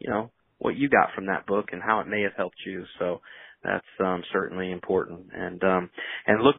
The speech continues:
forward to a couple new books to come here. I've got one children's book that I just finished writing, and, um, I have another self-help book that I'm getting ready to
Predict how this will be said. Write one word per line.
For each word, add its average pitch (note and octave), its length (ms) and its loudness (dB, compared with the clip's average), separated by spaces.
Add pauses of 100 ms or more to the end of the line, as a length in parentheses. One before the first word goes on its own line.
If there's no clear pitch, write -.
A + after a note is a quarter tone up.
(120)
forward D3+ 320 6 (160)
to C3+ 300 -2
a B2 60 -2
couple C#3 460 -2
new C#3 160 -6
books C#3 320 -6
to - 80 -16
come C#3+ 280 -4
here. D3+ 260 0
I've B2 160 -2
got B2 240 0
one B2+ 240 -8
children's C3 320 -8
book C3+ 240 -12
that A#2 100 -6
I A2+ 140 -6
just B2 220 -12
finished B2 340 -8
writing, C3 480 -2 (440)
and, A2+ 380 -2
um, A2+ 320 -2
I A2+ 120 0
have A#2 200 -4
another A#2 380 -2 (100)
self-help - 840 -4
book B2 220 -4
that G#2+ 120 -2
I'm G#2 140 -4
getting A2+ 240 -4
ready G#2+ 240 -2
to - 140 -16